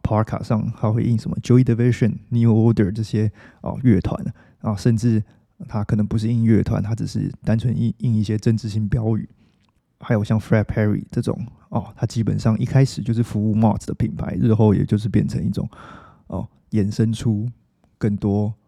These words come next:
呃，产品项目，让它变成更大众化。但包含 Burberry 的那个风衣形象，其实也是因为 Mott 的关系，然后渐渐变成一种，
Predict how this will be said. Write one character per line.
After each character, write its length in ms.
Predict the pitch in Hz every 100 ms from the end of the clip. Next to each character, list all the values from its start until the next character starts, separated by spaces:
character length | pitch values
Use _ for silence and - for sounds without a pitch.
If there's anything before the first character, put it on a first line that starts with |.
| _ _
呃， 400 | - - 90 - -
产 180 | -
品 160 | 110 110
项 220 | - 104
目， 260 | 104 113 113 -
让 140 | 117
它 120 | 107
变 180 | 101 110
成 180 | 110 110
更 120 | 117 104
大 200 | - 92
众 200 | 90 104
化。 320 | 98 - - - _ _ _ _ _ _ _ - _ -
但 100 | 123
包 220 | 110 135
含 300 | 113 101 107 - _ -
Burberry 680 | 139 151 131 110 104 95 92
的 140 | 107
那 100 | 110
个 100 | 113
风 300 | 110 - 120
衣 140 | 120 120
形 260 | - -
象， 260 | 104 101 -
其 180 | - 113
实 400 | 104 - 104 107 - _ _ _ _ _ _ _ _ _ _
也 180 | 113 104
是 260 | - 117 95
因 180 | 117
为 180 | 110 104
Mott 380 | 101 110 87 -
的 80 | -
关 240 | 110 110
系， 220 | 110 113
然 120 | 101 98
后 160 | 110
渐 180 | 110 117
渐 200 | 107 107
变 120 | 113
成 140 | 110 113
一 60 |
种， 180 | 113 -